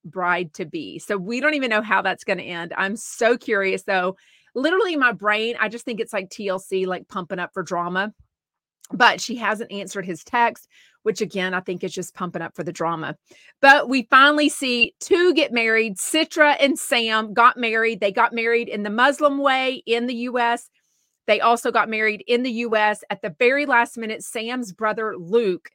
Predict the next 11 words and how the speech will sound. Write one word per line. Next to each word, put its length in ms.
had 360
to 180
marry 500
them. 280
He 340
was 180
just 340
there 380
in 140
the 180
audience. 720